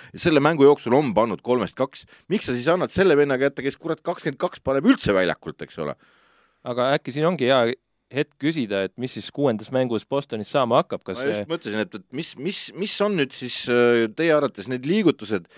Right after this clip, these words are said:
Speaker 1: mida nüüd siis tegelikult Boston tegema peab nende kahe viimase mängu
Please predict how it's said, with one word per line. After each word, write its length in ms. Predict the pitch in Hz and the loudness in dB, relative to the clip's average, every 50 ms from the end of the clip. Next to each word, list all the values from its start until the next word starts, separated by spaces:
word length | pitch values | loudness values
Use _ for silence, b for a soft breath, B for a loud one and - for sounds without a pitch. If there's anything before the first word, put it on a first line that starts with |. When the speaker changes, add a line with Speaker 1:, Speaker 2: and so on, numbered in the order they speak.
| b b b | b b b
Speaker 1:
mida 220 | b 120 135 160 156 | b -8 -6 -4 -2
nüüd 160 | 143 127 113 | -2 -4 -4
siis 160 | - - 113 - | -6 -10 -12 -8
tegelikult 460 | - 165 165 175 123 98 - 101 - | -6 -4 0 0 0 -2 -4 -6 -4
Boston 320 | - 160 170 - - 107 110 | -2 -2 -2 -2 -4 0 2
tegema 300 | 143 165 147 120 104 92 | 2 2 4 2 2 2
peab 240 | 95 143 175 151 104 | 4 4 4 4 2
nende 160 | 101 92 98 | 2 0 2
kahe 300 | 92 - 143 156 135 98 | 2 2 2 4 4 2
viimase 400 | 110 127 151 151 123 101 87 95 | 2 2 0 0 0 0 -2 -2
mängu 540 | 98 110 123 147 143 113 98 95 95 92 85 | -4 -4 -2 -2 -2 -2 0 0 2 0 0